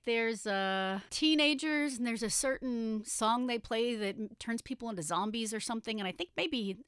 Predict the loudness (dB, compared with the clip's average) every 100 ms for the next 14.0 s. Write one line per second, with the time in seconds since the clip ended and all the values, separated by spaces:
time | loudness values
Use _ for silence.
0 | 0 0 0 -4 -2 0 0 0 -2 -2
1 | -4 0 0 0 -4 -8 4 8 8 6
2 | 4 4 2 0 0 0 -2 -4 0 2
3 | 2 0 -4 -2 0 2 0 -2 -6 _
4 | -12 -8 -10 -10 -18 -18 -20 _ _ _
5 | _ -4 -2 -2 0 0 0 0 0 0
6 | 0 -2 -4 -4 -2 -2 -2 -2 -2 -2
7 | -2 -2 -4 -2 -2 -4 _ 2 2 4
8 | 2 2 0 0 -4 -2 0 0 -2 -6
9 | -10 _ _ 0 2 2 2 2 0 0
10 | -2 -4 -10 _ _ _ _ -8 0 0
11 | 0 0 0 0 -2 -4 -4 -6 -8 -12
12 | -20 -20 _ 0 4 4 4 4 4 4
13 | 4 0 -2 0 0 0 -2 -8 -10 -12